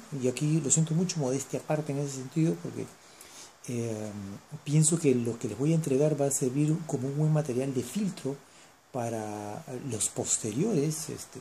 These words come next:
profesores o maestros o gente cultural, eh, ligada al arte o al teatro que vayan hacia allá,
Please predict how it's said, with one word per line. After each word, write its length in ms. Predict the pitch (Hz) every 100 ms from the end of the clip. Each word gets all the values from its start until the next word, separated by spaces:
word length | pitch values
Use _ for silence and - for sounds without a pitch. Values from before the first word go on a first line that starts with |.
| -
profesores 600 | 120 98 - 143 160 -
o 40 |
maestros 500 | 101 113 160 - 123
o 60 | 113
gente 300 | 131 123 127
cultural, 540 | 127 117 113 120 131 127 117
eh, 180 | 101 98 - - - -
ligada 360 | 120 107 117 117
al 100 | 113
arte 260 | 120 127 113
o 100 | 101
al 80 |
teatro 380 | 95 107 107 -
que 100 | -
vayan 320 | 107 110 101
hacia 260 | 98 82 101
allá, 340 | 101 107 98